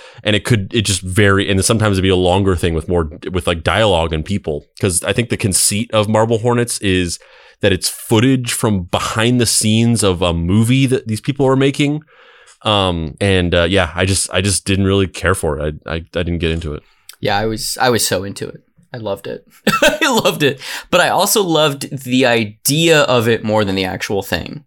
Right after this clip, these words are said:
Speaker 2: Like, I f-, I kinda had a similar arc, except I really was into it at first. And then I kinda, like, sort of fell off after a certain point just because it,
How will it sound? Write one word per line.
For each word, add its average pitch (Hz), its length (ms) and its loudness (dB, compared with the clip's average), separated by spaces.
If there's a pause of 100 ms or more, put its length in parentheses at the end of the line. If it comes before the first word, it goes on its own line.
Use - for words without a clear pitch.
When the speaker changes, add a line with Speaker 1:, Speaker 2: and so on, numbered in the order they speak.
Speaker 2:
Like, 110 100 0
I 139 120 2
f-, 139 200 -6
I 151 420 2
kinda 156 280 -2
had 131 120 2
a 110 80 2
similar 113 360 -2
arc, 107 240 -2
except 113 260 -2
I 117 60 2
really 110 400 0
was 104 160 -2
into 110 220 0
it 104 80 2
at - 120 -6
first. 113 480 -2 (420)
And 117 200 0
then 113 160 0
I 104 100 2
kinda, 131 580 0
like, 104 320 -2
sort 110 300 -4
of 98 100 0
fell 104 300 -2
off 98 260 2
after 113 200 -4
a 107 40 -2
certain 104 320 -4
point 107 300 -6
just 117 180 -4
because 135 280 -4
it, 123 200 -4